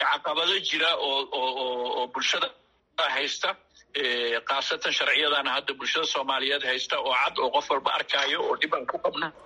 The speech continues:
Hata saddexda sharciba, eh, waa sh-, saddex sharci oo muhiim ah. Eh, mid aad u soo jiitamay oo ilaa baarlamaanka sagaalaad,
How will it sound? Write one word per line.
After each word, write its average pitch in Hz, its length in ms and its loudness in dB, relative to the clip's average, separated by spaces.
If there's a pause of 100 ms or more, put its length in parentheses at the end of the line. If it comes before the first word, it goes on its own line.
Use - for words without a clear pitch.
(100)
Hata - 220 4 (300)
saddexda 196 460 4
sharciba, 165 480 6 (140)
eh, 127 180 2
waa 123 240 2
sh-, - 540 0
saddex 156 200 0
sharci 151 360 4
oo 151 100 4
muhiim 147 340 0
ah. 131 140 2 (400)
Eh, 147 120 2
mid 180 260 0
aad 202 360 6
u 175 160 -4
soo 156 220 2
jiitamay 147 520 -2
oo 135 180 2
ilaa 143 240 4
baarlamaanka 143 560 2
sagaalaad, 135 540 2